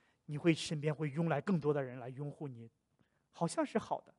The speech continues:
但实际上会导致分裂。而一个不成熟的事工呢，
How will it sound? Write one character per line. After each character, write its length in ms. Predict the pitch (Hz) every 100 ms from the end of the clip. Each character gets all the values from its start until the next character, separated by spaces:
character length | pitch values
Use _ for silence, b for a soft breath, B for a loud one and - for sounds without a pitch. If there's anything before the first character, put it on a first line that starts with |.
| _
但 100 | 165
实 160 | - 139
际 140 | 151
上 160 | 135 113
会 140 | 127
导 240 | - 104
致 120 | 104 123
分 280 | - 123
裂。 180 | 110 113 _ _ _ _ _ _ _ _ _ _ _ _ _ _ _ _
而 160 | - 233
一 80 | 202
个 100 | 202
不 160 | -
成 240 | - - 170
熟 160 | 165
的 80 | 156
事 160 | - 175
工 280 | 160 156
呢， 180 | 151 143